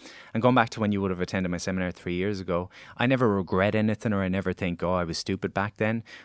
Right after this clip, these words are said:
But I would have a very different message now. I think back then it was about, "Let's set ten goals and go after the goals and stay consistent." And it was very regimented and there wasn't much feeling or emotion thought,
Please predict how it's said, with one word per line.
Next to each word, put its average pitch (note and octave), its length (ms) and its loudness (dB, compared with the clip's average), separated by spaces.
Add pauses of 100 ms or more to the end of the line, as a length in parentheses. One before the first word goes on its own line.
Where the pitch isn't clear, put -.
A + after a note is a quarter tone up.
(120)
But G#2+ 100 6
I G#2+ 40 8
would G#2 100 6
have G2+ 140 2
a F#2+ 80 -4
very F#2+ 160 4
different F2+ 260 -4
message F2+ 320 -4
now. F#2 160 0
I E2+ 60 -2
think F#2+ 180 -6
back G#2+ 240 -2
then G2 160 -2
it F2+ 60 -2
was E2 100 -8
about, E2 180 -4
"Let's F#2 220 -8
set - 220 -10
ten F#2+ 240 -6
goals F2+ 480 -2
and F2+ 80 -6
go F#2+ 100 0
after G2 260 0
the E2+ 60 -10
goals F2+ 480 -4
and E2+ 140 -8
stay F#2+ 160 -4
consistent." F2+ 580 -6
And F2 80 -8
it F2+ 80 -6
was F#2 80 -8
very B2+ 240 2
regimented F#2+ 680 -2
and F2 80 -6
there F2 40 -4
wasn't F#2 280 -2
much - 260 -6
feeling F#2 340 -2
or F2 100 -2
emotion F2 380 -4
thought, F#2 280 -2